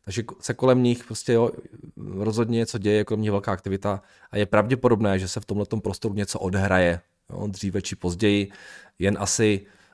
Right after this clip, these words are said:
eh, musí vyřešit, jak se to celé prodá, protože řada zájemců třeba může mít zájem o to jejich I P, ale nemusí mít zase až tak velký zájem o to C B S, jo, ty, o, o ty, o ty televizi.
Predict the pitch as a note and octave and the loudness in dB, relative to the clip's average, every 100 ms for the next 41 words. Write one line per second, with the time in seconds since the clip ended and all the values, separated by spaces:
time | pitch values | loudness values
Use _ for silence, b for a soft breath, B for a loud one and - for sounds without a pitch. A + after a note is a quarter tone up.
0 | _ D#2 F2+ F#2+ - G#2 F2+ G2 - G2+ | _ -4 -2 -2 0 0 0 0 0 -2
1 | F#2 - _ _ - D#2 G2 F#2 F#2+ F#2 | -2 -8 _ _ -12 -6 -6 -4 0 0
2 | F#2 E2+ E2 F2+ F2 - - F2+ F#2+ F2+ | 0 -2 2 4 2 0 -6 0 2 2
3 | E2+ F#2 F#2+ F#2 F#2 - - F#2+ F2+ F2 | 2 0 2 0 0 -6 -4 -2 0 0
4 | G2+ F2 F2 F2+ F2 F#2+ F#2 F#2+ - F#2 | -2 0 0 0 0 -2 -2 -6 -6 -4
5 | F2+ F2+ E2+ E2+ F2+ E2+ E2 - F2+ G2 | -2 -2 -2 -4 -6 -6 -6 -8 -6 -4
6 | F2+ - F#2 D#2+ E2 D#2+ E2+ - D#2+ D2+ | -4 -4 -4 -2 -2 -4 -6 -6 -4 -4
7 | D#2+ - D#2+ D#2+ E2 E2 D#2 - - F2 | -6 -10 -10 -10 -10 -12 -14 -16 -16 -12
8 | D#2 - - - - - - _ - _ | -10 -12 -16 -16 -18 -20 -20 _ -20 _
9 | - E2+ E2+ E2+ D2+ | -8 -4 -2 -4 -8